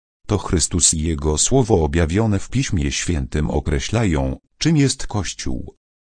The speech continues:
Tak więc Kościół czerpie swoją tożsamość i znaczenie od Chrystusa. W list do Efezjan pięć, dwadzieścia trzy do dwadzieścia siedem Paweł, wskazując więzi istniejące między Chrystusem i Jego Kościołem,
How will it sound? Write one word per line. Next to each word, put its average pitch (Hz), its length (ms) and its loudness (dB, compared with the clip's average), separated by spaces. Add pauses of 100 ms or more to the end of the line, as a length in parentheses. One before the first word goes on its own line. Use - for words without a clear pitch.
(140)
Tak 80 240 0
więc 80 360 0
Kościół 90 540 0
czerpie 113 440 0
swoją 67 400 -2
tożsamość 117 800 0
i 98 120 0
znaczenie 82 580 2
od 73 160 0
Chrystusa. 71 640 0 (460)
W 80 80 -6
list 123 320 0
do 71 260 -2
Efezjan 90 560 2
pięć, 69 600 -2 (200)
dwadzieścia 107 600 -2
trzy - 220 0
do 85 140 2
dwadzieścia 78 600 -2
siedem 78 540 2
Paweł, 76 480 0 (200)
wskazując 82 680 0
więzi 98 440 2
istniejące 76 720 0
między 76 380 0
Chrystusem 123 720 2
i 120 220 -6
Jego 76 260 0
Kościołem, 62 760 -2